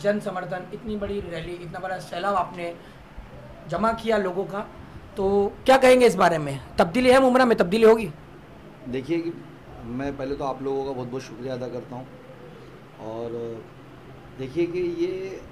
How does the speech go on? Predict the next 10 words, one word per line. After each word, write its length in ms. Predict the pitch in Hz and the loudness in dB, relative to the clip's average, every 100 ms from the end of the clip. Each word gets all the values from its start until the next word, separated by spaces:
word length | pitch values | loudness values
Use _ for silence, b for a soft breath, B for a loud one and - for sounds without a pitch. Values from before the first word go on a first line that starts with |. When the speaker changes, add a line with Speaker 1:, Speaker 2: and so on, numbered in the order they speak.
| - | -8
Speaker 2:
तो 100 | 185 | -4
होना 220 | 147 147 | -2 -2
ही 140 | 160 156 | -2 -2
था, 200 | 127 92 - - - 123 | -6 -12 -20 -20 -14 -4
आज 220 | 151 147 | -4 -2
मुमरा 260 | 151 160 | 0 0
जाग 300 | 156 135 139 | -2 -4 -4
उठा 160 | 131 123 | -6 -10
है, 80 | 95 - - - - 135 | -14 -18 -20 -20 -16 -6
ये 340 | 160 175 175 | -4 -4 -6